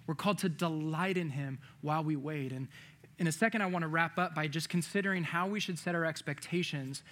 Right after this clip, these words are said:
But I'm just wondering very briefly if we can just have a small conversation just together as Bethel White House about what these kind of three points might look like in our midst in this particular season as a campus.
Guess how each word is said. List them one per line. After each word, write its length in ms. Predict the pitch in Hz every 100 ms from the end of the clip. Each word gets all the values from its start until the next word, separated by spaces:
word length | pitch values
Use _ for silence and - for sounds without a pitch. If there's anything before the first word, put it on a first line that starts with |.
| - -
But 100 | 175
I'm 100 | 233
just 140 | 240
wondering 300 | 220 220 196
very 280 | 151 170 202
briefly 640 | 160 151 160 175 - 151
if 80 | 135
we 80 | 160
can 80 | 170
just 100 | 160
have 120 | 156
a 60 | 139
small 480 | - 156 156 170
conversation 1000 | 170 170 160 143 - 208 226 151 143 131 - - - -
just 220 | 220 -
together 580 | 175 135 156 208 214 170
as 140 | 131
Bethel 360 | 143 175 151 131
White 320 | 135 185 208
House 500 | 143 135 131 - - - - -
about 460 | 156 170 165 160 - - -
what 240 | 151 185 233
these 460 | 160 180 214 220 -
kind 260 | - 208
of 80 | 160
three 260 | - 196 196
points 560 | - - 180 170 - 160
might 280 | 160 170
look 320 | 160 165 170 175
like 280 | 156 143
in 180 | - 180
our 140 | 160 147
midst 400 | 156 156 - -
in 240 | 147 131 135
this 260 | 170 208
particular 580 | - 170 147 143 143 131
season 480 | 127 135 131 127 127
as 120 | 123
a 40 | 123
campus. 640 | - 139 - 147 -